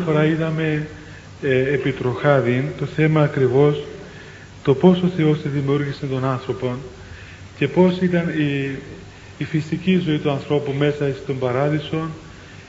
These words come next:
εις τον χώρο δηλαδή εκείνον τον οποίο ο Θεός τον ετοποθέτησε και ο άνθρωπος λειτουργούσε φυσιολογικά.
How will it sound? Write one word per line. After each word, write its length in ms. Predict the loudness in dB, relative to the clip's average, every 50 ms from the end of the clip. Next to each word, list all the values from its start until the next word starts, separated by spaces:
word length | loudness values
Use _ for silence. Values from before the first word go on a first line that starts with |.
| -10 -6
εις 160 | -6 -4 -2
τον 120 | -2 -2
χώρο 340 | 0 2 4 4 6 6 4 2
δηλαδή 320 | 2 2 2 2 2 0
εκείνον 400 | -2 -2 -2 -2 0 0 0 0
τον 140 | 0 -2 -2
οποίο 340 | -2 -2 0 0 0 2 0
ο 60 | -2 -2 0
Θεός 400 | 2 2 4 4 2 0 -4 -10 -12 -14 -16 -16 -16 -14 -14 -14 -14 -16 -14 -8 -4
τον 160 | -2 -2 0
ετοποθέτησε 1000 | 0 0 -2 -2 0 -2 -2 0 0 0 0 0 -2 -4 -2 -2 0 0 0 -2 -4 -8 -14 -14 -14 -14 -16 -16 -16 -6 2
και 160 | 4 6 6
ο 140 | 6 6 4
άνθρωπος 440 | 2 2 0 -2 -2 0 0 0 0 0
λειτουργούσε 540 | -2 -4 -4 -2 0 0 0 0 -2 -4 -4
φυσιολογικά. 880 | -4 -4 -4 -4 -4 -2 0 0 0 0 -2 -2 0 0 0 0 0 -4